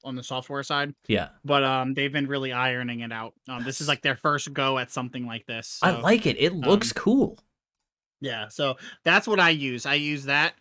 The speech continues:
Speaker 1: and it's really easy to route a two P C setup through here.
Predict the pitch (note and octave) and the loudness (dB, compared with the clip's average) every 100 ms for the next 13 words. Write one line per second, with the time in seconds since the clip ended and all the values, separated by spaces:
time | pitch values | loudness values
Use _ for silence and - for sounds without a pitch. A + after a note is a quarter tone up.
0 | _ _ D3 D3+ C#3+ D3 F3 F3+ D#3+ D3+ | _ _ 0 0 0 0 2 2 2 0
1 | D3+ C#3 C3 B2+ B2 B2 - C3 - C3 | -2 -2 -4 0 0 -2 -6 -8 -6 -6
2 | C3+ A#2+ B2 - A2+ A2+ - A#2+ A#2 A2 | -6 -8 -8 -8 -6 -8 -8 -10 -8 -10
3 | G#2+ | -12